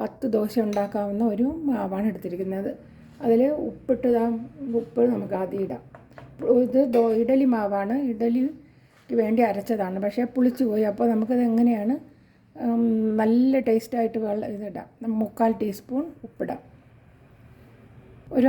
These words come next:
അര ടീസ്പൂൺ കായപ്പൊടി, കായപ്പൊടി ഇടാം. ഒരു അര ടീസ്പൂൺ പെപ്പർ പൗഡർ. ചുവന്ന വറ്റൽമുളക് ചതച്ചെടുത്തത് ഒരു അര ടേബിൾ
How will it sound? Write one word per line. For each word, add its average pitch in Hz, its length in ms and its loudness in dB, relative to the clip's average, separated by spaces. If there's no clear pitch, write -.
അര 226 120 0
ടീസ്പൂൺ 240 420 0
കായപ്പൊടി, 214 540 0
കായപ്പൊടി 208 520 -6
ഇടാം. 226 180 -4
ഒരു 294 120 4
അര 233 100 2
ടീസ്പൂൺ 254 460 -2
പെപ്പർ 226 400 -2
പൗഡർ. 185 320 -2
ചുവന്ന 269 440 4
വറ്റൽമുളക് 226 640 2
ചതച്ചെടുത്തത് 214 760 -4
ഒരു 240 160 2
അര 220 100 0
ടേബിൾ 220 280 4